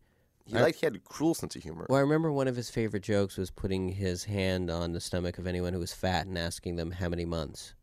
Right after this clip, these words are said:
Speaker 1: Yeah, no, he didn't make people laugh. I mean, he made himself laugh, but he
Speaker 2: <laughs>
Speaker 1: made people angry, you know. I don't, I don't even know if he thought this was a joke. I think he actually believed this, but I remember I was a little kid. I was in diapers still.
Speaker 2: Mm-hmm.
Speaker 1: And,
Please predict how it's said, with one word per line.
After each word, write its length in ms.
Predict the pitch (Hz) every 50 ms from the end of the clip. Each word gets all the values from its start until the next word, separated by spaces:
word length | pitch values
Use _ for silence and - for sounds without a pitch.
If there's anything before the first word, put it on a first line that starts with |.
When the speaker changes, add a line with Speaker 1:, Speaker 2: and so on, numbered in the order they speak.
| _ _ -
Speaker 1:
Yeah, 200 | - 69 62 -
no, 80 | -
he 100 | 80 87
didn't 160 | 82 82 80
make 140 | 78 73 -
people 220 | - 76 - 71 -
laugh. 380 | 65 62 62 - - - - -
I 40 | 87
mean, 60 | 92
he 60 | 101
made 120 | 92 92 80
himself 360 | 71 - - 85 82 82 -
laugh, 360 | 67 65 - 82 - - - - -
but 120 | - -
he 220 | - - - - - -
Speaker 2:
<laughs> 60 | -
Speaker 1:
made 200 | 64 - 76 -
people 260 | - 76 - - -
angry, 360 | 76 80 85 78 73 76 76 - - -
you 80 | - 78
know. 200 | 78 - - - - - - - - - - - - - - - - - - - - - - - - - _ _ _ _ _ _ -
I 60 | -
don't, 120 | 117 135 - 135
I 60 | 143
don't 60 | 165
even 140 | 113 90 87
know 60 | 95
if 100 | 104 -
he 60 | 101
thought 180 | - - - -
this 120 | - -
was 80 | 82 78
a 40 | 82
joke. 300 | 82 123 131 - - -
I 60 | - 82
think 180 | - 90 -
he 40 | -
actually 240 | - - - - -
believed 340 | 101 98 87 80 101 113 90
this, 160 | 80 76 73
but 140 | - 78 73
I 40 |
remember 340 | 73 78 87 82 80 71 - - -
I 80 | 82
was 100 | 82 85
a 40 | 87
little 180 | 82 82 82 76
kid. 280 | - - - 101 85
I 40 | -
was 120 | - 80 -
in 100 | 85 78
diapers 380 | - 80 90 - - 78 -
still. 320 | - - - - - - - _ - -
Speaker 2:
Mm-hmm. 340 | 104 101 101 98 92 87 - - - _ - -
Speaker 1:
And, 600 | - 92 87 85 80 80 80 78 78 73 -